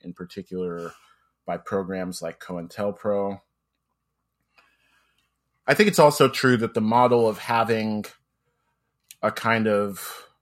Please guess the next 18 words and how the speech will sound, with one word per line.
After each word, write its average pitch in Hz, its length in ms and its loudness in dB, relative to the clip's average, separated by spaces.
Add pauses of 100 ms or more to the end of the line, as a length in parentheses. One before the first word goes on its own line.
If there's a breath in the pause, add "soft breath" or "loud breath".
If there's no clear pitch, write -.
(200)
more 120 480 4
distributed, 113 960 0 (120)
less 117 320 0
centralized 110 960 0
network 107 460 -4
of 98 100 -8
organizing, 101 880 -4
which - 240 -14
B 110 100 -6
L 101 180 0
M 98 380 -4 (260)
opted 107 440 0
for, 92 540 -4 (1600)
is 135 180 2
also 139 600 8
a 113 60 4
good 113 460 2
fit 113 440 0